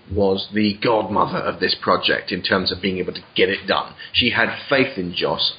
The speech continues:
after seeing the show, which is something that seemingly no one else did.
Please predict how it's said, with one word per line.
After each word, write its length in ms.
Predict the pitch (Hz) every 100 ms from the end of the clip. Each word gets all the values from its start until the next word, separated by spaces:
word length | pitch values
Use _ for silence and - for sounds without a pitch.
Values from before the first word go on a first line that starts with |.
| - - - -
after 400 | 117 117 - 104
seeing 440 | 101 - 95 90 87
the 80 |
show, 400 | 90 - - - - _ - -
which 160 | 98 101
is 100 | -
something 280 | 101 101
that 180 | 95 76
seemingly 440 | - 147 160 101 95
no 220 | 95 101
one 180 | 117 107
else 220 | 107 -
did. 240 | 101 73